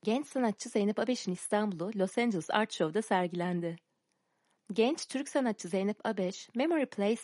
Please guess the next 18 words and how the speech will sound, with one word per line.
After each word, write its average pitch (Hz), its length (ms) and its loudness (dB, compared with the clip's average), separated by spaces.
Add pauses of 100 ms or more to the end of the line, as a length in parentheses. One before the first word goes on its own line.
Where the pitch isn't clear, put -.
adlı 151 440 -6 (160)
üç 339 240 -2
enstalasyon 233 720 0
çalışmasını 190 760 -4 (260)
Uluslararası 196 640 -2
Çağdaş 202 400 0
Sanat 214 360 -2
Fuarı 170 500 -2
Los 190 220 0
Angeles 262 400 2
Art 226 220 2
Show'da 160 320 -2
sergileyerek 185 920 -2
başarılı 196 380 2
bir 220 100 0
ilke 196 180 0
imza 180 260 2
attı. 165 460 -4